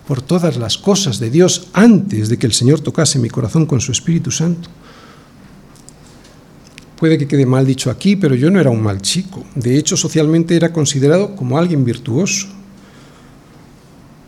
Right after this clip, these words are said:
De joven, en mi comportamiento, yo era considerado a alguien bueno. Pero algo cambia en la esencia de nuestra naturaleza cuando Dios nos hace hijos suyos.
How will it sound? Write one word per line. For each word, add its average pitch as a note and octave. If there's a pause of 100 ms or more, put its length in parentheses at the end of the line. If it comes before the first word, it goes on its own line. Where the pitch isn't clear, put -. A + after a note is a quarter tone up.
(240)
De A#2
joven, F#3+
en B2
mi A#2+
comportamiento, E3+
yo C#3+
era D#3
considerado D#3
a C#3+
alguien C3+ (240)
bueno. C#3 (1900)
Pero D3
algo A#3
cambia C3+ (720)
en C#3
la C3
esencia E3
de C3+
nuestra C3+
naturaleza C3+
cuando C3+
Dios D#3+
nos B2+
hace D3+
hijos C#3
suyos. D#3+